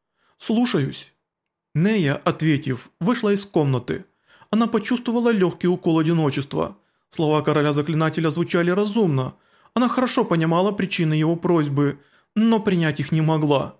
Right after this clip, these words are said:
Стоя за разбитой дверью, она слышала, как звуки дыхания орков затихают один за другим,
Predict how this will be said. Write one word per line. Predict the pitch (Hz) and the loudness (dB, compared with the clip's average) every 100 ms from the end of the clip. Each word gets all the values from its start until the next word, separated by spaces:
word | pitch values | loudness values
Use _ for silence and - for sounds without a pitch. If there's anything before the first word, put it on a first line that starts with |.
| _ _ _ _ _ | _ _ _ _ _
Стоя | - 262 233 175 | -6 0 0 2
за | 156 | 2
разбитой | 156 147 156 147 143 | 0 0 0 0 0
дверью, | 135 202 202 202 190 | 0 0 2 0 0
она | 180 | 0
слышала, | 180 220 233 156 147 147 | 0 -2 0 0 0 0
как | 190 196 | -2 0
звуки | 202 240 190 | 0 -2 -2
дыхания | 156 - 160 156 147 143 - | -2 0 0 0 0 -2 0
орков | 196 220 214 190 - _ _ _ - | 0 2 0 -4 -6 _ _ _ -6
затихают | 202 262 220 185 170 160 - | -2 0 0 2 2 0 -4
один | - 147 151 143 | -4 0 0 0
за | 147 | 2
другим, | 147 147 139 120 | 2 2 0 0